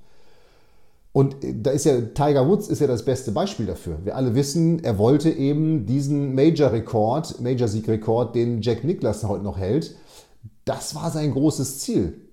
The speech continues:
Und wenn man ihn, ihn mal, ihn mal hört in seinen verschiedenen Biografien, der hat in seinem Zimmer Poster von Jack Nicklaus gehabt, von den Siegen, die er geda-, er, erfahren hat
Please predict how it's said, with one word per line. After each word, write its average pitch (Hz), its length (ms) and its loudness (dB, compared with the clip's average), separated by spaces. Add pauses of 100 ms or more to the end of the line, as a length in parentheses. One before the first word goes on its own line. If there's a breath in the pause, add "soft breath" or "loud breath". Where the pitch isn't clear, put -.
(400 soft breath)
Und 135 340 0
wenn 135 280 0
man 139 200 0
ihn, 120 220 0
ihn 123 220 -2
mal, 110 280 0
ihn 107 80 -4
mal 101 200 -2
hört 160 240 2
in 131 100 -2
seinen 113 180 -2
verschiedenen 120 440 -2
Biografien, 113 720 -2
der 107 180 -4
hat 143 220 -10
in 135 120 -4
seinem 117 440 -6
Zimmer 208 380 -2
Poster 165 440 2
von 131 240 -4
Jack 127 240 -4
Nicklaus 104 380 -4
gehabt, 101 440 -8
von 135 280 -6
den 131 240 -2
Siegen, 107 400 -2
die 110 160 2
er 98 80 0
geda-, 95 320 -4
er, 95 340 -8
erfahren 104 540 -6
hat 98 180 -8